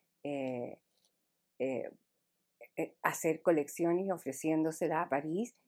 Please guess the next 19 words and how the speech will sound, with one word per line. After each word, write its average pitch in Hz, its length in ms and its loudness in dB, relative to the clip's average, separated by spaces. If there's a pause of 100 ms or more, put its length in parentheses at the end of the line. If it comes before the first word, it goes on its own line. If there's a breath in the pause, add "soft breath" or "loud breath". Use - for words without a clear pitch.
y 165 280 4
ellos 165 260 4
vendiéndolas. 165 760 4 (200 loud breath)
La 254 140 4
verdad 226 460 4 (160)
es 226 120 -6
que 220 120 -4
yo 214 120 2
a 233 60 -2
París 254 440 -6 (200)
en 208 160 0
esa 247 240 0
época 247 500 2 (180 soft breath)
le 196 140 4
hice 233 360 0
de 208 280 0
todo. 156 440 4 (720)
Cojines, 170 1120 4 (500)
eh, 208 480 0